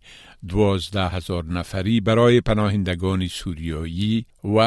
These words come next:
عراقی در سال دو هزار و پانزده مبذول شد. ایکارت می‌گوید نزدیک شدن به ویزای یک میلیونی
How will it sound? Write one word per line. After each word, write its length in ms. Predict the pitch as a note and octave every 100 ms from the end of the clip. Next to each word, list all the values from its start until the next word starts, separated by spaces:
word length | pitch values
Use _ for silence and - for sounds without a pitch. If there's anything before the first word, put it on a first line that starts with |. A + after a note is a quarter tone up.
| B2+ C3+
عراقی 760 | D#3 C#3 C3 A#2 G2+ - A2+ G#2
در 140 | G#2
سال 300 | - A#2 A#2+
دو 140 | A2
هزار 360 | A#2+ C3 G#2+ G#2+
و 60 | G2+
پانزده 880 | - G2+ F#2+ F#2 D#2+ F2+ A#2+ F2+ -
مبذول 520 | G2 F#2+ D#2+ - E2+ C#2+
شد. 300 | - D2+ - _ - _ _ _ _ _ _ -
ایکارت 500 | B2+ C#3 - C3 A#2
می‌گوید 560 | C3+ C3+ G#2 G2+ G#2+ -
نزدیک 440 | A#2 A#2 G2+ A2 G#2+
شدن 340 | B2+ A#2 A#2
به 200 | A2 A#2
ویزای 440 | A2 G#2+ F2 G#2+ A2
یک 520 | G#2+ A2 G2+ G2 F2+
میلیونی 840 | F#2 F2+ F2+ E2+ F2+ G2 A#2+ B2